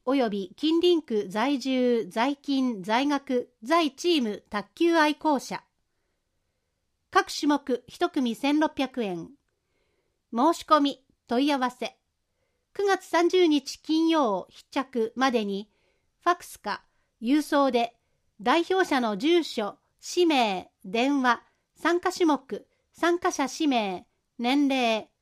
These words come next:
チーム名を書くか、専用の申し込み用紙を区卓球協会事務局、峯岸へ。郵便番号、二二一の零八零二、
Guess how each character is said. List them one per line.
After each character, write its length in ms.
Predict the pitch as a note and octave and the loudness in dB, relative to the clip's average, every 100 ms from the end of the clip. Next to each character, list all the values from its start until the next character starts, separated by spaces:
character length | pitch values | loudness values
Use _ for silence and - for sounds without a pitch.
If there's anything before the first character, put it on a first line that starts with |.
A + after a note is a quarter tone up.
| _ | _
チ 200 | - F4 | -2 2
ー 20 | F#4 | 4
ム 120 | F#4 | 4
名 300 | D#4 C4+ A#3 | 2 0 -2
を 140 | G#3+ - | -4 -4
書 120 | B3+ | -6
く 120 | - | -6
か、 260 | G#3+ G3+ - _ _ _ _ _ _ | -8 -8 -10 _ _ _ _ _ _
専 280 | - D#4 F4+ | -4 2 4
用 200 | F4+ F4 | 6 6
の 100 | E4 C#4+ E4+ | 4 4 2
申 40 | |
し 60 | - | 0
込 100 | F#4 | 0
み 120 | F4 | 4
用 180 | F4 E4+ | 4 2
紙 220 | - A#3+ | -2 -4
を 180 | G#3 - _ _ _ | -4 -6 _ _ _
区 240 | - C#4+ - _ | -6 -6 -6 _
卓 240 | A#3+ A#3+ | -8 -8
球 220 | - F4 F4+ | 0 2 2
協 260 | F4+ E4+ | 2 0
会 360 | - A#3 G#3 F#3 | 2 0 0 -4
事 100 | A3 | 0
務 160 | D4 | 0
局、 460 | D#4 C#4 C4 F#3+ - _ _ | 0 -4 -4 -10 -10 _ _
峯 260 | A#3 B3 D#4+ | -2 2 2
岸 320 | C#4 - F#3+ | 0 -4 -8
へ。 160 | F3 - _ _ _ _ _ _ _ _ _ _ - | -8 -14 _ _ _ _ _ _ _ _ _ _ -4
郵 140 | C#4+ | -2
便 180 | D#4 D4 | 2 4
番 220 | C#4+ C#4 | 4 2
号、 420 | A#3+ G3+ F#3 E3+ _ _ _ _ | 0 0 -2 -6 _ _ _ _
二 220 | C4 E4 F#4+ | 0 2 4
二 300 | G4 F#4 E4 | 4 2 2
一 220 | - D#4+ | 0 0
の 220 | B3+ - | 0 -2
零 220 | A3 C4+ D#4+ | -2 -2 0
八 360 | D#4+ - B3 | -2 -4 -4
零 260 | G#3+ B3 C#4+ | -2 -2 0
二、 420 | C#4 B3 F#3 D3+ | -2 -2 -6 -10